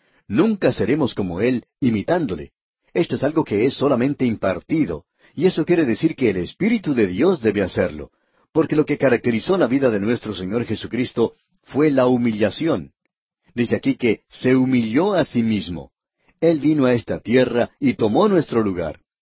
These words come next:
Usted y yo no podemos imitarle a Él, pero el Espíritu de Dios puede producir en nosotros el fruto del Espíritu.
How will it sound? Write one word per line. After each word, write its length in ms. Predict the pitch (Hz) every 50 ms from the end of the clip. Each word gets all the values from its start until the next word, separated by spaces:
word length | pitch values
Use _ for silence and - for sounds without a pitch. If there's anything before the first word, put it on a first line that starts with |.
| _ _ _ _ _ _ -
Usted 300 | - 139 123 - 202 160
y 60 | 139
yo 120 | 117 143
no 160 | 160 151 135 -
podemos 380 | - 113 117 131 127 110 95
imitarle 540 | - 95 90 85 - 117 127 139 135 110 101
a 40 | 90
Él, 180 | 107 123 113 - - - -
pero 240 | - 120 113 107 95
el 80 | 95 90
Espíritu 460 | 85 78 - 139 147 147 - - 110
de 120 | 104 101
Dios 380 | 87 90 101 113 117 113 - _ _ _ _
puede 400 | - - 101 113 143 170 165 165
producir 560 | 120 127 123 117 104 101 90 - - 143 139
en 140 | 135 117 107
nosotros 600 | 98 90 82 - 151 147 143 - 131 127 117 - _ _ -
el 200 | 127 113 101 90
fruto 420 | - - 156 208 240 190 - 147
del 140 | 120 117 104
Espíritu. 520 | 95 - - 104 101 87 80 - - 73